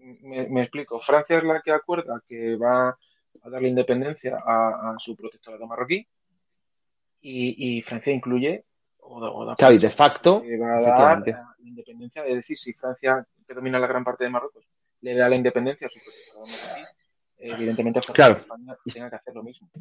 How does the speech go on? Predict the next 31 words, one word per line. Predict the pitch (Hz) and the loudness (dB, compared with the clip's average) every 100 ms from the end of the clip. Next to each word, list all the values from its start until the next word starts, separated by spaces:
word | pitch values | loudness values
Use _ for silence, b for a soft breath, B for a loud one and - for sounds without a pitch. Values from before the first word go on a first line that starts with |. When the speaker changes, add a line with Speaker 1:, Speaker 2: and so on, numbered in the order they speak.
| - | -8
Speaker 2:
Y, | - 143 - | -8 -8 -8
Speaker 1:
Esto | - | 6
Speaker 2:
y | 139 | 6
estamos | 131 160 165 | 8 8 10
hablando | 170 175 | 10 10
del | |
Speaker 1:
no | 165 | 8
Speaker 2:
año | 175 | 6
cincuenta | 175 156 139 143 131 123 123 | 6 4 8 8 8 6 4
y | 113 | 6
seis. | 165 113 - - - | 6 6 2 -10 -6
En | 117 113 | -4 -2
el | 113 123 | -2 0
año | 151 | 0
Speaker 1:
Estamos | |
hablando | |
del | |
Speaker 2:
cincuenta | 143 131 143 151 | 0 0 2 4
y | |
seis | 175 156 | 6 6
Speaker 1:
año | 156 | 6
Speaker 2:
es | 170 | 4
Francia | 139 127 | 2 2
Speaker 1:
cincuenta | 117 | 0
y | |
seis. | - 107 _ _ _ b b b | -2 -10 _ _ _ b b b
Speaker 2:
la | 120 127 | 6 6
que | 120 | 6
toma | 147 | 6
esa | 160 165 | 8 8
decisión | 160 175 208 226 269 | 8 6 8 8 6